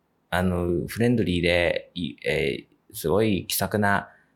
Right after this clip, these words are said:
えー、今時の社長ですよ」みたいな雰囲気をこう、まとわしておいて、粉飾決算みたいなパターンの社長になるんじゃないかなって。<laughs> なんかありましたよね、なんかね。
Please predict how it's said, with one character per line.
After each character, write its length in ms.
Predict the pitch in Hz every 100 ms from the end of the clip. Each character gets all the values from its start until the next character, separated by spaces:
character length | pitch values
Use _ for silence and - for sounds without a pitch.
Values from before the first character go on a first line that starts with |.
| _ -
え 80 | -
ー、 20 | 69
今 200 | 104 113
時 200 | 135 156
の 140 | 156
社 120 | 139
長 140 | 123 190
で 80 | 180
す 140 | -
よ」 180 | 165 170
み 60 | 160
た 80 | 85
い 20 |
な 100 | 82
雰 120 | - 92
囲 180 | 90
気 80 | 87
を 100 | 76
こ 380 | - 80 82 - _ _
う、 40 | -
ま 120 | 82
と 140 | 101
わ 100 | 104
し 80 | 107
て 140 | - 101
お 160 | 135
い 140 | 135 135
て、 460 | 190 202 - - _ _ _ _ - -
粉 180 | - 107
飾 160 | - -
決 200 | - 104
算 160 | 80 76
み 80 | 76
た 100 | 76
い 40 |
な 120 | 73
パ 140 | - 78
タ 100 | 76
ー 100 | 73
ン 60 |
の 240 | 73 73 73
社 160 | - -
長 200 | - 98
に 100 | 87
な 100 | 82
る 40 | 92
ん 120 | - -
じ 160 | -
ゃ 20 |
な 100 | 87
い 80 | 92
か 160 | - -
な 120 | 127
っ 40 |
て。 300 | - _ - - - _ _ _ _ - - -
<laughs> 400 | _ - - -
な 100 | 123
ん 60 |
か 120 | - 90
あ 60 |
り 80 | 90
ま 140 | - -
し 60 | -
た 100 | 80
よ 100 | 80
ね、 80 |
な 120 | 85 82
ん 20 |
か 80 | 95
ね。 240 | 101 -